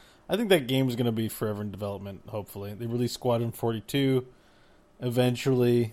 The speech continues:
That's a fighter game they have more limited scope in terms of what they're developing for the free world.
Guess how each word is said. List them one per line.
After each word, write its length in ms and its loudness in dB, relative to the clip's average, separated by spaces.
That's 240 -4
a 60 -4
fighter 400 0
game 260 -2
they 120 -2
have 480 -2
more 220 -2
limited 400 -2
scope 480 -2
in 80 -6
terms 320 -4
of 180 -8
what 180 -8
they're 100 -4
developing 520 -4
for 140 -10
the 80 -10
free 280 -6
world. 400 0